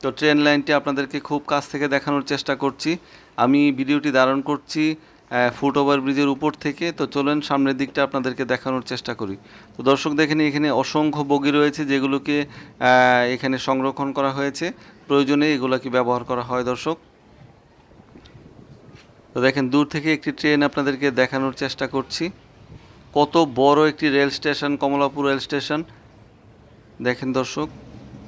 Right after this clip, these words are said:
যে ট্রেনের ইঞ্জিনটি কত সুন্দরভাবে এক স্থান থেকে আরেক স্থানে নিয়ে যাওয়া হচ্ছে। হয়তোবা কিছুক্ষণের মধ্যেই বগির সাথে এই ইঞ্জিনটিকে কানেকশন করা হবে। এই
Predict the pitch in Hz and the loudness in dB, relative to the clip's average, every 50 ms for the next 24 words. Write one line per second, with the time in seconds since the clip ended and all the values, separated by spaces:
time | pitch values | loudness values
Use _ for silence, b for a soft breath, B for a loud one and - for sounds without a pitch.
0 | - - - - - - - - - - - - - - - - - - - - | -20 -20 -20 -20 -20 -20 -20 -20 -20 -20 -20 -20 -20 -20 -20 -20 -20 -18 -8 -4
1 | 123 123 123 - - 139 139 139 139 143 139 135 139 139 139 139 139 147 147 135 | -2 -2 0 2 2 2 4 4 2 2 2 2 2 2 2 2 2 0 0 0
2 | 143 151 139 - 139 123 135 127 - - 139 139 135 139 139 135 135 131 131 131 | -2 -4 -2 -2 -2 -4 -4 -8 -6 -4 -2 0 0 2 2 2 2 2 2 0
3 | 135 127 - - - 135 135 127 143 139 131 135 135 131 135 131 - - 135 135 | 0 -2 -4 -6 -6 -6 -6 -6 -6 -4 -2 -2 0 -2 -2 -4 -4 -4 -2 0
4 | 131 131 131 131 123 135 131 131 131 131 131 123 - - 156 160 175 B B B | 0 0 0 2 2 4 4 4 4 2 0 -2 -2 -4 -2 -2 -4 B B B
5 | B B B B B B B 131 127 123 - 139 135 135 127 147 143 143 - 131 | B B B B B B B 0 0 2 2 4 4 2 2 0 -6 -6 -6 -4
6 | 139 143 139 139 139 135 135 131 127 123 139 139 135 123 127 131 127 131 135 - | -2 0 2 2 2 2 2 0 0 2 2 0 2 2 0 0 0 0 -4 -4
7 | - 139 - - 139 139 135 131 B B B B B B - 123 123 127 127 127 | -4 -6 -4 -2 -2 -2 -2 -4 B B B B B B -4 0 0 2 2 2
8 | 127 127 131 131 127 127 123 131 131 - 135 127 127 127 120 - - 135 127 113 | 2 2 2 0 -2 -2 -4 -4 -2 0 2 2 2 0 -4 -4 -4 -4 -2 0
9 | 135 131 131 127 127 131 127 139 156 180 - _ _ _ _ - - _ _ - | 2 2 2 2 0 -2 -2 -4 -6 -6 -10 _ _ _ _ -20 -20 _ _ -20
10 | _ - - - _ - - - - - - - - - - - - - - - | _ -20 -20 -20 _ -20 -20 -20 -20 -20 -20 -20 -20 -20 -20 -20 -20 -20 -20 -20
11 | - _ - _ _ - - - - - - - - - - - - - - - | -20 _ -20 _ _ -20 -20 -20 -20 -20 -20 -20 -20 -20 -20 -20 -20 -20 -20 -20
12 | - - - - - - - B B B B B B B B - - - - _ | -20 -20 -20 -20 -20 -20 -20 B B B B B B B B -20 -20 -20 -20 _
13 | - - - 131 127 127 127 123 120 120 120 | -20 -12 -6 -2 0 0 0 0 -2 -4 -6